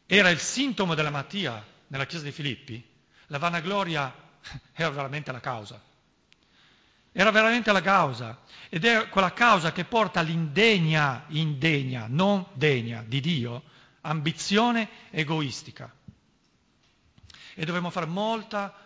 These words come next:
molta attenzione, tutti quanti. Quando la sua parola ci esorta a spazzar via dalle nostre vite qualcosa, qualcosa che non va, non lascia mai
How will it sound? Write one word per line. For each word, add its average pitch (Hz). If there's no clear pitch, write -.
molta 160
attenzione, 131
tutti 185
quanti. 127
Quando 254
la 196
sua 208
parola 143
ci -
esorta 190
a -
spazzar 143
via 120
dalle 120
nostre 151
vite 156
qualcosa, 120
qualcosa 139
che 135
non 117
va, 113
non 233
lascia 240
mai 190